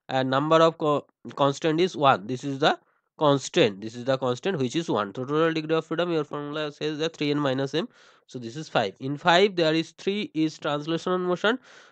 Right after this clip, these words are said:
uh, because this, uh, system can move along X direction, along Y direction, can Z direction. Similarly, it can rotate about X direction, about Z direction, but about,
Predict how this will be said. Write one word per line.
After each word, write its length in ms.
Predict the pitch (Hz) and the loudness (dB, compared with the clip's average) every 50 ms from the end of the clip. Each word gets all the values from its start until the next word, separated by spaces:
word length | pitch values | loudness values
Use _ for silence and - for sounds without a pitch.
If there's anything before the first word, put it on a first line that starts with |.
| _ _ - | _ _ -4
uh, 240 | 143 135 135 135 131 | 0 2 2 2 2
because 400 | 131 143 139 165 160 160 151 147 | 0 -2 0 2 2 2 2 2
this, 420 | 156 156 156 156 151 - - - | 2 4 4 2 0 -2 0 2
uh, 380 | 165 143 139 135 135 131 127 131 | 4 6 6 6 6 6 4 2
system 480 | - - 147 139 - - 175 180 190 | 0 -4 -6 -6 -4 -4 -4 -4 -2
can 200 | 180 170 156 151 | 0 0 0 2
move 320 | 151 143 147 156 160 156 - - | 2 0 0 -2 -2 -4 -6 -6
along 280 | 135 135 135 139 143 - | -4 0 0 0 0 0
X 220 | 131 127 123 - - | -4 -6 -8 -8 -8
direction, 500 | 135 135 147 151 - - 180 180 196 190 - | -4 -2 -2 -2 -2 -2 -2 -2 -2 -2 -4
along 240 | 135 127 127 120 110 | -2 -2 -2 -2 0
Y 180 | 113 120 131 | 0 0 -2
direction, 460 | 135 139 151 156 - - 185 196 202 | -2 -2 -4 -4 -4 -4 -6 -6 -6
can 260 | - 143 127 131 120 - 110 123 | -6 -6 -6 -6 -8 -10 -8 -4
Z 140 | 127 135 | -2 -2
direction. 460 | 135 123 110 104 104 - - - 98 - - _ _ _ _ _ _ _ | -2 -2 -6 -8 -8 -8 -10 -12 -14 -14 -16 _ _ _ _ _ _ _
Similarly, 460 | - 151 160 165 170 170 175 175 170 | -6 -2 0 2 2 2 2 2 0
it 100 | 165 - | 0 -2
can 240 | - 170 156 156 151 | -2 -2 -2 -2 0
rotate 460 | 147 143 139 135 165 165 160 160 - - _ - | 0 -2 0 0 0 0 0 -2 -6 -20 _ -8
about 420 | 123 123 127 139 147 160 170 165 156 | -4 2 4 6 6 6 6 4 0
X 200 | 143 147 151 147 | -2 -2 -4 -4
direction, 440 | 143 156 160 156 - - 190 202 190 | -4 -4 -4 -4 -2 -2 -4 -2 -2
about 400 | 160 143 131 135 135 135 131 127 | -4 -2 0 0 0 0 -2 -4
Z 100 | 131 135 | -6 -4
direction, 440 | 135 139 147 143 - 185 196 190 | -2 -4 -4 -2 -2 -4 -4 -2
but 240 | 151 120 117 120 - - | -2 -2 -2 -2 -6 -10
about, 320 | 120 113 120 123 127 131 | -8 -4 -2 -2 -2 -4